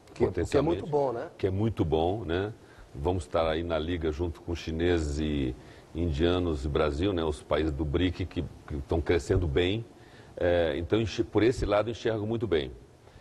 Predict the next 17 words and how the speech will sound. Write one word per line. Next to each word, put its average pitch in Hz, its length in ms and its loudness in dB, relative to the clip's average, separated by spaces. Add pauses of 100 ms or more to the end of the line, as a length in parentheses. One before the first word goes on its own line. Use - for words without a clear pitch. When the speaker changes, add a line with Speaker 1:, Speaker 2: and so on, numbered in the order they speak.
(140)
Speaker 2:
É, 80 460 0 (800)
obviamente, 107 400 2
esses 113 160 2
gargalos 95 720 -6
hoje 101 320 -6
estão 101 240 -10
criando, 90 720 -8 (360)
é, 80 300 -12 (100)
estão - 160 -10
fazendo 90 260 -2
uma 87 60 -2
certa 98 300 2
pressão 95 340 4
em 92 60 -10
cima 90 220 -12
da 85 80 -8
inflação. 90 580 -4